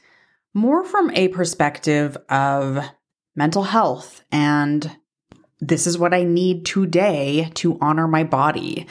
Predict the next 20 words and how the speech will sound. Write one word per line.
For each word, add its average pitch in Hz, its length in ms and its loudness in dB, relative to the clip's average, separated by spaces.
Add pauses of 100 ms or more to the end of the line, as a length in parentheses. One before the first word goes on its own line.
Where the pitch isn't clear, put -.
(380)
Not 202 420 2
really 175 720 2
from 151 300 0
a 143 100 -2
perspective 139 600 0
of 131 360 0
I'm 147 300 2
doing 147 300 2
this 160 220 0
so 156 120 0
that 147 120 0
I 143 80 0
can 139 220 0
burn 139 220 2
the 165 80 0
calories, 190 680 0
so 170 120 2
that 156 180 0
I 139 160 0
can 139 580 0